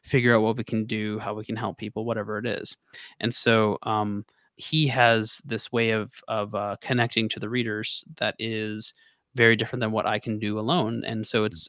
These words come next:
Speaker 1: uh, like, me trying to learn from that has really been beneficial.
Speaker 2: Oh,
Speaker 1: Yeah.
Speaker 2: that's awesome.
Speaker 1: Yeah, so it's really cool.
Speaker 2: It's an amazing that you, you, you know, pushed, inspired a dude to get into the space of actually becoming an author, then it kinda feels
Speaker 1: Yeah.
Speaker 2: like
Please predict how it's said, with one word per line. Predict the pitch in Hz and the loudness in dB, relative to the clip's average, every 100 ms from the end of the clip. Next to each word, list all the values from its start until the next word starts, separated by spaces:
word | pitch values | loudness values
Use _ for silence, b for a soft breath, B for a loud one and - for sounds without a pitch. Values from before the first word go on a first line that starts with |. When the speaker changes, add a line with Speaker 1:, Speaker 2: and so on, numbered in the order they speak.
| - | 0
Speaker 1:
uh, | 110 104 110 - _ | 0 0 -2 -8 _
like, | 110 107 _ | -4 -4 _
me | 120 120 123 | 2 4 4
trying | - 120 110 | 2 0 0
to | |
learn | 107 110 123 | 0 0 0
from | 113 | -2
that | 107 107 | -2 -2
has | 107 110 | -4 -2
really | 123 123 | -2 0
been | 110 104 | -2 -2
beneficial. | 110 117 117 - 135 - _ _ _ _ - _ _ - | -4 -2 -4 -4 -8 -14 _ _ _ _ -20 _ _ -10
Speaker 2:
Oh, | - | -4
Speaker 1:
Yeah. | 98 | -2
Speaker 2:
that's | - | -4
awesome. | - 101 98 - 82 73 - | -10 -12 -14 -14 -14 -14 -6
Speaker 1:
Yeah, | 117 104 - - | -4 -4 -6 -6
so | - | -4
it's | 113 | -2
really | 120 117 | -4 -4
cool. | 117 117 - _ _ _ _ _ - | -4 -6 -10 _ _ _ _ _ -2
Speaker 2:
It's | 131 110 - | 0 0 2
an | |
amazing | 117 113 127 135 117 | 4 6 6 4 2
that | 95 | 2
you, | 101 95 | 2 0
you, | - 95 92 87 85 - | 0 -2 0 0 -2 -6
you | - 87 | -6 -4
know, | 78 76 _ b b b _ - - _ _ _ _ _ _ _ - | -4 -6 _ b b b _ -8 -8 _ _ _ _ _ _ _ -4
pushed, | - 165 160 - - - - | 8 8 8 4 -2 -6 -4
inspired | 117 107 - 110 104 123 110 101 - | -2 0 2 2 4 6 4 4 0
a | 95 | 0
dude | 95 95 90 80 | 4 4 2 0
to | 87 | 0
get | 101 | 0
into | 98 | 0
the | 87 | -2
space | 85 - 95 90 | -2 0 2 2
of | 87 | 2
actually | 90 92 85 | 2 2 -4
becoming | 82 87 85 | -4 -2 -2
an | 82 | 0
author, | 90 104 87 | 0 0 0
then | 82 87 | -2 -2
it | 85 | -2
kinda | 90 85 | -4 -4
feels | - 90 85 | -2 -2 2
Speaker 1:
Yeah. | |
Speaker 2:
like | 85 82 | 0 0